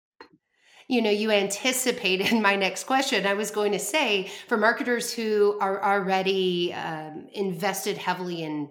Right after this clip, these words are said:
blogging, let's say, in written content,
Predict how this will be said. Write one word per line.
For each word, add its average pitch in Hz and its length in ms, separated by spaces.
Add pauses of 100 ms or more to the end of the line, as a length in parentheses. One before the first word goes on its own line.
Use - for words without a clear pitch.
blogging, 147 560 (340)
let's 160 220
say, 156 160
in 160 220
written 185 340
content, 160 680